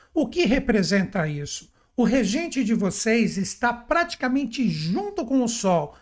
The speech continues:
que é Marte. Plutão está em um signo de terra com a própria energia que vocês caíram. Tudo que o eclipse revelar para vocês, que você percebe que não existe confiabilidade, que não existe estrutura,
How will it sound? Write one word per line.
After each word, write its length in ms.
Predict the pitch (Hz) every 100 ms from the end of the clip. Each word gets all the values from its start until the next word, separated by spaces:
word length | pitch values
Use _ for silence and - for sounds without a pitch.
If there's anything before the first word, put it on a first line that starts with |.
| _
que 80 | 233
é 60 | 220
Marte. 560 | 185 170 147 - - - -
Plutão 600 | - 311 226 - 330 339
está 360 | 254 - 269 277
em 80 | 277
um 80 |
signo 400 | 262 277 240 233
de 140 | 185 202
terra 360 | - 262 233
com 200 | 233 247
a 60 | 226
própria 380 | 226 320 311 269
energia 500 | 247 226 165 254 254
que 100 | 240
vocês 380 | 247 - 233 -
caíram. 500 | 214 156 147 135 135 _ _ _ _ _ -
Tudo 400 | 320 381 392 294
que 120 | 320
o 80 | 269
eclipse 540 | 233 233 262 - -
revelar 680 | 196 233 202 202 196 220 220
para 180 | 226 220
vocês, 840 | 196 214 - 147 127 117 - - - _ - _
que 100 | 226
você 260 | 226 233
percebe 800 | 262 - 233 - - 226 190 156
que 140 | - 180
não 180 | 214 233
existe 560 | 196 180 196 - -
confiabilidade, 1120 | - 190 190 214 175 190 185 160 185 180 165
que 140 | 175 175
não 180 | 180
existe 400 | 175 175 - -
estrutura, 800 | 170 - 180 165 - 180 175 175